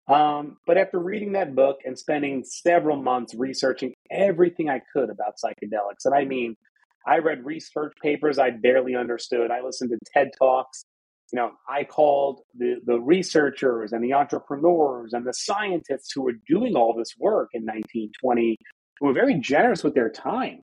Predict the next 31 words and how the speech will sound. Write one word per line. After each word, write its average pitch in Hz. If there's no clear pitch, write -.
who 143
just 170
told 185
me 180
what 143
this 123
was 104
about. 127
And 147
with 156
each 185
call, 143
I 131
got 127
more 147
and 143
more 135
firm 113
that 107
this, 120
this 123
is 120
gonna 110
make 107
sense 131
for -
me. -
And 127
so 147
I 131
decided 135